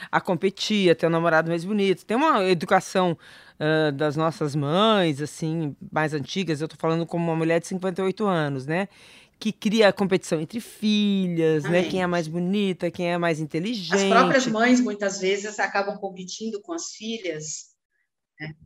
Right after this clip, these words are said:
Speaker 1: Pois é,
Speaker 2: E é uma
Speaker 1: então,
Speaker 2: coisa
Speaker 1: é, isso
Speaker 2: meio
Speaker 1: é uma coisa muito do
Speaker 2: inconsciente,
Speaker 1: mundo
Speaker 2: as mulheres não se dão conta, né?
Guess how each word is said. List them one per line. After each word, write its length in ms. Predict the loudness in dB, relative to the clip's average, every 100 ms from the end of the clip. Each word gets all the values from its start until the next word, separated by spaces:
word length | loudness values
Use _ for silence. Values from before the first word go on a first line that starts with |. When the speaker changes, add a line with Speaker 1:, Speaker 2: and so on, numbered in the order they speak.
| _
Speaker 1:
Pois 280 | -2 0 2
é, 480 | 2 4 4 4 6
Speaker 2:
E 60 | 8
é 80 |
uma 120 | 8 6
Speaker 1:
então, 60 |
Speaker 2:
coisa 200 | 6 6
Speaker 1:
é, 40 | 6
isso 80 |
Speaker 2:
meio 260 | 6 4 4
Speaker 1:
é 20 |
uma 180 | 4 4
coisa 220 | 4 4
muito 160 | 6 6
do 60 | 6
Speaker 2:
inconsciente, 180 | 6
Speaker 1:
mundo 100 | 6 4
Speaker 2:
as 40 |
mulheres 280 | 4 4 4
não 120 | -2
se 140 | -4
dão 240 | -2 -2 0
conta, 520 | 0 -2 -6 -10 -14 -14 _ _
né? 280 | -2 0 0